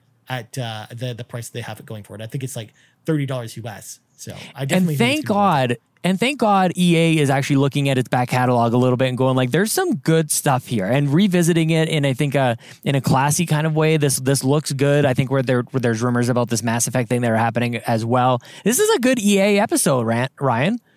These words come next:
Speaker 2: This is good. We got the Star
Speaker 1: For
Speaker 2: Wars.
Speaker 1: sure.
Speaker 2: We
Speaker 1: We
Speaker 2: got
Speaker 1: got
Speaker 2: the,
Speaker 1: two
Speaker 2: got
Speaker 1: good
Speaker 2: N H L.
Speaker 1: They're back in the good graces, my friend. They're
Speaker 2: Yeah,
Speaker 1: not
Speaker 2: man.
Speaker 1: the worst company in America anymore.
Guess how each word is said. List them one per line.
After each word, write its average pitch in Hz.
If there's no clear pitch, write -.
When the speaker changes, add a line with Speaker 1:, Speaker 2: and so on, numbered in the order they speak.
Speaker 2:
This 208
is 277
good. 254
We 165
got 139
the 120
Star 226
Speaker 1:
For 247
Speaker 2:
Wars. 254
Speaker 1:
sure. 269
Speaker 2:
We 202
Speaker 1:
We 139
Speaker 2:
got 139
Speaker 1:
got 135
Speaker 2:
the, -
Speaker 1:
two -
Speaker 2:
got 143
Speaker 1:
good 139
Speaker 2:
N 147
H 139
L. 226
Speaker 1:
They're 156
back 190
in 214
the 202
good 196
graces, 165
my 113
friend. 101
They're 151
Speaker 2:
Yeah, 240
Speaker 1:
not 220
Speaker 2:
man. 135
Speaker 1:
the 165
worst 175
company 170
in 160
America 151
anymore. -